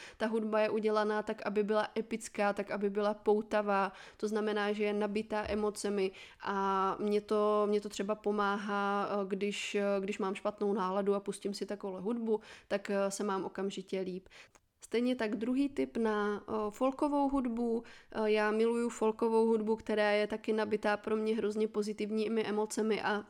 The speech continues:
jsem si vědoma toho, že tohle není univerzální tip, protože folkovou hudbu nemá každý rád,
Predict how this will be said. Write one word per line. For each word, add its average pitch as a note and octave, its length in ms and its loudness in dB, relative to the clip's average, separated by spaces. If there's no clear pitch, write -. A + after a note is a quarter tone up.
jsem A#3+ 200 4
si C4+ 120 4
vědoma A#3 340 2
toho, A#3 220 0
že A3+ 120 0
tohle A3+ 280 0
není A#3 300 4
univerzální A#3+ 960 4
tip, A3+ 360 2
protože G#3+ 400 -2
folkovou A3 480 0
hudbu A3+ 300 -2
nemá G#3+ 300 0
každý F#3+ 440 -6
rád, A#3 320 2